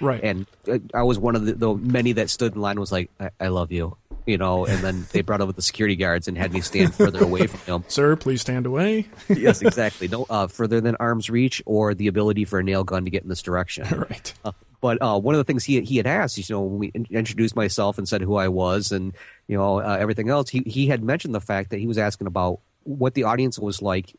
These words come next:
Speaker 2: even with a downturn in the economy. And he had pointed out the fact that their website was still staying busy, as busy or busier than they had ever anticipated. So th-, there was a part of me at that point was like, deep in the recesses of my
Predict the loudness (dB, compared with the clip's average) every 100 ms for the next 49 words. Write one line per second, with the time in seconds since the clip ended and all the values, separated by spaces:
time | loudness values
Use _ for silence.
0 | -2 0 2 0 -2 0 -2 0 0 0
1 | 0 0 0 0 -2 -2 0 0 0 -2
2 | 0 0 -2 -4 -4 -2 -2 -6 -2 -2
3 | -2 0 -2 0 -2 -2 -2 -6 _ _
4 | -2 0 2 0 2 2 2 0 0 0
5 | 0 0 0 2 2 0 0 0 0 0
6 | 0 -2 0 -2 2 0 0 2 2 2
7 | 2 -2 -8 _ _ _ -2 0 0 0
8 | 0 0 0 -2 -2 -4 -2 -4 -4 0
9 | 0 0 0 0 0 0 -2 -4 -4 -4
10 | -4 -2 -2 -6 _ _ _ _ _ _
11 | _ _ -20 -2 0 2 0 -2 -4 0
12 | 2 2 2 2 2 0 0 0 0 0